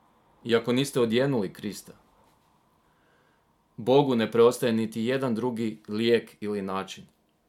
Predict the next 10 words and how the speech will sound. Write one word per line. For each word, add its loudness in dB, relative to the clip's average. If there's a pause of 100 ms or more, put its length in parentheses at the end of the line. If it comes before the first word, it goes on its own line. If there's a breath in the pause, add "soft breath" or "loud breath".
(1300)
U -10
Božjoj 4
prisutnosti -6 (100)
može -2
se -4
biti -6
samo 0
ako -6
ste -10
pokriveni -4